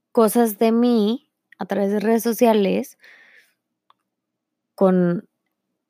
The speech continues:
este personaje, este blog, con Lola de Carlín, y cómo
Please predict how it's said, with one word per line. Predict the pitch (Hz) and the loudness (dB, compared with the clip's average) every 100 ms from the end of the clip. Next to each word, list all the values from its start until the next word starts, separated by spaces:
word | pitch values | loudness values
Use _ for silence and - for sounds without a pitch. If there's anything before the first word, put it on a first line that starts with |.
| _ | _
este | - 196 - 214 202 | -4 -4 -4 -2 -2
personaje, | 196 202 208 208 208 202 190 202 202 | 0 -2 -2 -2 -2 -2 -4 -4 -4
este | 196 - 202 | -6 -6 -4
blog, | 185 226 220 202 202 _ _ _ _ _ _ _ | 0 0 2 0 -4 _ _ _ _ _ _ _
con | _ 196 | _ -6
Lola | 202 190 | -2 0
de | 185 | 0
Carlín, | 185 190 196 185 208 - - - - | -2 -4 -4 -4 -8 -14 -20 -20 -14
y | - 202 | -10 -4
cómo | 240 247 254 254 | -2 0 0 0